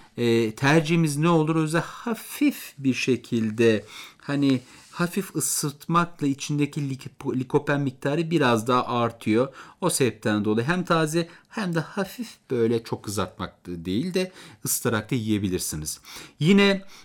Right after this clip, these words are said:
E vitamini açısından çok çok önemli. Selenyum açısından çok çok önemli. Ananas.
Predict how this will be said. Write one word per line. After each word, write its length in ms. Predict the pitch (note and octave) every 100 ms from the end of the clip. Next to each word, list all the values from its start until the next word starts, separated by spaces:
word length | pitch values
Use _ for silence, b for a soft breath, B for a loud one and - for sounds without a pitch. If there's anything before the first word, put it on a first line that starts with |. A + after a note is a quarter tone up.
| B
E 200 | D#3 F#3
vitamini 400 | D#3+ - D3+ D#3
açısından 640 | C#3+ - - C#3+ C3+ D3 D3+
çok 240 | - D#3+
çok 180 | - B2
önemli. 540 | A2 G2 F#2 F2+ E2+ E2 B
Selenyum 600 | - - D3+ D3 D#3+ E3+ D3+
açısından 400 | D3 - D3 C#3
çok 240 | - C3+
çok 180 | B2 B2
önemli. 520 | A2 A2 A2+ C#3+ D3 B B _ A2+
Ananas. 680 | B2 D3 D3 A2 - -